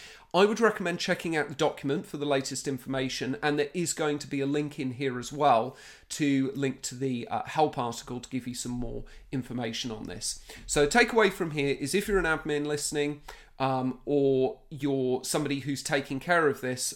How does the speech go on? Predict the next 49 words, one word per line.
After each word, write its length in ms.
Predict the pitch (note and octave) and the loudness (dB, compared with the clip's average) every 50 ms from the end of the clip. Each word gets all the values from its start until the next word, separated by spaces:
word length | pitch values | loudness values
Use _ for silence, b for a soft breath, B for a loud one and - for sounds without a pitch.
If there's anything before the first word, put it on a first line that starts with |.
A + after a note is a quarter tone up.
| - | -8
for 220 | - - D3 B2+ A#2+ | -8 -6 -4 -4 -4
a 40 | A#2+ | -4
school, 560 | - - - - A3 G3 D3+ D3 E3 F#3+ B B B B B B B B | -4 -4 0 4 6 6 6 6 2 0 B B B B B B B B
and 140 | D3 D3 D3 | -4 -2 -2
you 240 | D3+ D3 C#3 - - - - - - | -2 -4 -6 -6 -10 -14 -14 -10 -4
have 320 | - G3+ G3 G3 G3 - - - | 2 2 2 2 2 -2 -10 -8
made 320 | C#3+ D3+ D#3+ E3 D#3+ - - | -4 -2 0 0 -2 -2 -4
this 200 | C#3+ C#3 - - | -6 -6 -6 -6
change 540 | - - - A3+ G#3+ E3+ D3 D3 C#3 - | -8 -4 0 2 2 2 2 0 -4 -6
to 80 | - D#3 | -8 -6
do 220 | C#3 D3+ C#3+ C#3+ | -2 -2 0 0
with 140 | C#3 C3+ C3+ | 0 -2 -6
youtube 480 | C#3 D3+ D#3+ D#3+ - - E3 C#3+ C#3+ - - | -6 -8 -8 -6 -6 -6 -4 -6 -6 -6 -6
education 540 | D3+ C#3+ - - - F3 D#3+ E3 - D#3 C#3 | -6 -6 -6 -6 -2 -2 -2 0 -2 -2 -2
dot 220 | C3 C#3 B2+ - | 0 -2 -2 -2
com, 260 | - D3 C3 C3 B2+ B B B B B | -2 -2 -2 -2 -4 B B B B B
please 320 | - F3+ F3 F3+ D#3 - | -2 0 0 0 0 -4
check 320 | - - F3+ D#3+ - - E3+ | -2 0 0 0 0 0 0
out 260 | D3+ D3 C#3+ C#3+ - - _ _ | 2 2 2 0 -2 -8 _ _
this 400 | - C#3 B2 D#3+ E3 - - - - | -14 -6 -2 -2 0 0 0 -2 2
update. 480 | D3+ D3 - - - D3 C#3 C#3 C3+ - B B B B B B | 0 0 0 0 0 2 4 4 2 0 B B B B B B
Check 220 | - A3+ G#3+ - | 0 0 0 2
out 160 | G#3 F#3 - | 2 0 0
the 80 | - C#3+ | -2 -2
document, 540 | C#3+ D3+ C3+ - - - C#3+ C#3 C#3 C3+ - | 2 2 2 2 2 -2 -4 -4 -4 -4 -2
check 260 | - G3 F3+ - - | 0 0 0 2 2
out 160 | E3+ D#3 B2 | 0 0 0
the 60 | B2+ | 0
link 300 | C#3 C3+ C3+ C3+ B2+ - | -2 -2 -2 -2 -4 -6
here, 320 | - C#3+ C#3 C3 C3 C3 C3 B B B B B B | -6 -4 -2 -2 -2 -2 -4 B B B B B B
uh, 220 | C3+ C3+ C3 C3 | 2 4 4 2
to 160 | B2 - - | 0 -2 -2
see 380 | C#3 - - D3+ C#3 C3+ - - | -2 -2 0 0 0 -2 -4 -4
if 160 | - C3 - C3 | -6 -8 -6 -6
you're 100 | B2 A#2 | -6 -6
affected 540 | B2 - - B2 - - - - A2 F#2+ | -6 -4 -2 -2 -2 -2 -4 -10 -10 -10
by 180 | - G#2+ G#2 G2+ | -8 -8 -8 -8
this. 260 | G#2 G2+ F2+ - - B B B B | -8 -8 -8 -10 -12 B B B B
If 100 | - C3 | -8 -6
you're 80 | E3 E3 | -6 -2
at 120 | - - | 0 2
all 100 | B3+ C4+ | 2 2
confused 560 | B3+ - A3+ D#3+ - F3+ E3 F#3 A#3+ A#3+ - | 2 -2 -4 -6 -4 -4 -6 -4 -4 -4 -2
or 80 | E3 D#3 | -2 -2
you're 200 | D#3 D#3 D3+ D3+ | 0 0 0 -2
at 140 | D3 - - | -2 -2 -2
all, 360 | F#3 E3 D#3+ D#3 D#3 - - | 0 0 0 0 -2 -2 2
uh, 180 | C#3+ C#3 C3+ - - | 2 2 2 2 0
unsure, 640 | D3 D3 C#3+ C#3+ - - D3+ C#3 D3 E3+ F#3 F#3 | -2 -2 -2 -2 -4 -2 0 2 2 2 0 -2